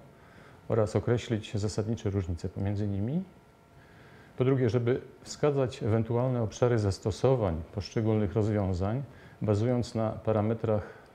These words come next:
techniczno-eksploatacyjnych. Po trzecie, by zachęcić do podejmowania racjonalnych lub, lub choćby świadomych decyzji przy doborze klocków,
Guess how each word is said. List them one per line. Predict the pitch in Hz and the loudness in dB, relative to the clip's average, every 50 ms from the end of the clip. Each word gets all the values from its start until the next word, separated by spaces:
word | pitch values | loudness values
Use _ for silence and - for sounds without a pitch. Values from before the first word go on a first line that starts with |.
| - - - | -20 -14 -8
techniczno-eksploatacyjnych. | - 101 - - 107 - - - 113 101 98 98 - - - 110 104 92 - 101 85 - 101 90 87 85 98 135 170 165 - - - - - - - - - - - - - - - - - - - - - - - - - - | -6 -6 -2 -2 -4 -4 -2 -4 -2 0 0 -2 -4 -6 -6 -6 -4 -2 -2 -4 -4 -2 -4 -2 -2 0 0 0 -2 -4 -8 -20 -20 -20 -20 -20 -20 -20 -20 -20 -20 -20 -20 -20 -20 -20 -20 -20 -20 -20 -20 -20 -20 -20 -14 -6
Po | - 123 | -4 -4
trzecie, | 110 - - 127 110 - - 123 | -2 -2 -2 -4 -4 -2 -2 -2
by | 107 104 107 107 107 107 104 104 - - | 0 2 2 2 2 2 0 -2 -4 -8
zachęcić | - - 107 - - 156 165 156 - - 101 98 - - - 101 | -2 -2 -2 0 2 0 0 0 -2 -4 -6 -6 -8 -10 -6 -2
do | 107 107 101 98 95 95 92 85 - - - - - - - - | 0 2 2 2 0 0 -4 -6 -12 -18 -20 -20 -20 -20 -14 -6
podejmowania | - 113 107 113 113 107 107 107 104 110 120 127 127 120 110 | -4 -2 0 2 2 2 2 2 2 2 2 4 4 4 4
racjonalnych | 107 110 107 - - 110 117 117 117 110 107 110 104 - - | 2 2 0 0 0 0 2 2 2 4 4 2 2 2 0
lub, | 98 95 98 - - - - - - - - 123 | 0 0 0 -2 -8 -18 -20 -20 -20 -14 -8 -4
lub | 117 107 107 104 - - | -2 -2 -2 -4 -6 -12
choćby | - - 113 101 98 110 107 107 104 104 | -6 -4 -4 -4 -2 0 0 0 0 0
świadomych | 104 - - 113 107 147 190 170 98 87 85 - - - - - - - - - - | -2 -2 0 0 2 2 2 2 2 0 -2 -4 -10 -16 -20 -20 -20 -20 -18 -8 -4
decyzji | 113 107 101 - - 110 104 95 95 104 104 113 117 113 | -4 -4 -2 -2 -4 -2 -2 -2 -2 -2 -2 -2 -2 -4
przy | - - - | -6 -8 -8
doborze | 107 98 104 101 104 101 95 101 95 | -6 -4 -2 0 0 0 0 0 -2
klocków, | - - 104 95 - - - 131 156 - - | 0 0 -2 -2 -2 -4 -4 -4 -4 -4 -8